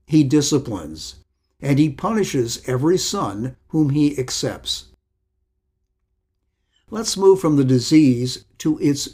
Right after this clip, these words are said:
cure, moving from unhealthy to healthy faith.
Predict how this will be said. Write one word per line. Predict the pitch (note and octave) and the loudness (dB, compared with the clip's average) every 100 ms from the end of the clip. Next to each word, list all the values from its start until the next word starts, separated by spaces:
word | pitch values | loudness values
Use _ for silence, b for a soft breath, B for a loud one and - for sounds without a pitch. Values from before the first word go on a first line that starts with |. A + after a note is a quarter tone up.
| - | -16
cure, | - D3 B2 E2+ C#2+ - - _ _ _ _ _ - | -2 2 2 0 -10 -16 -20 _ _ _ _ _ -2
moving | C#3+ C#3+ D3+ C#3+ | 4 6 6 4
from | D3 B2+ G#2 - | -2 -6 -6 -6
unhealthy | B2+ F3+ C3+ B2+ G2+ A2 G2 B2+ - _ _ - | -2 -2 -2 -2 -2 -4 -8 -8 -14 _ _ -14
to | - D#3 C3 | -2 0 0
healthy | D#3 E3+ D#3+ B2 | 0 -2 0 -4
faith. | G#2 A2+ E2+ D2+ - | -4 -8 -8 -10 -16